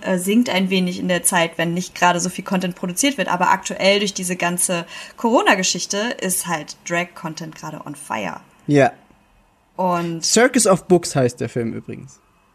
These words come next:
Speaker 1: Nice, schreibe ich
Speaker 2: Ja.
Speaker 1: mir direkt auf. Sehr cool. Ja, das ist, äh, das ist sehr viel Spaß auf jeden Fall. Das, der Content ist sehr, sehr gut,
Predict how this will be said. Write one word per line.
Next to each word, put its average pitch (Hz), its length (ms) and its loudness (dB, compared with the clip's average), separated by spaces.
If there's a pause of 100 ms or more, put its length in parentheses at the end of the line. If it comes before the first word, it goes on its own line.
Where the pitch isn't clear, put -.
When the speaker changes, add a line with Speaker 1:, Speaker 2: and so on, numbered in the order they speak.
(140)
Speaker 1:
Nice, 196 440 0
schreibe 202 220 -2
ich - 60 -4
Speaker 2:
Ja. - 40 -14
Speaker 1:
mir 185 60 -10
direkt 190 320 -12
auf. 175 280 -8 (240)
Sehr 190 260 -6 (120)
cool. 175 200 -12 (680)
Ja, 262 280 4 (220)
das 214 200 4
ist, 262 200 0
äh, 220 240 4
das 208 180 -4
ist - 380 -2 (200)
sehr 233 240 0
viel 320 200 0
Spaß 254 500 2
auf 240 140 -4
jeden 202 220 -2
Fall. 202 420 0
Das, 214 200 0
der 208 120 0
Content 240 340 0
ist - 180 -4
sehr, 220 180 4
sehr 226 120 0
gut, 226 440 -4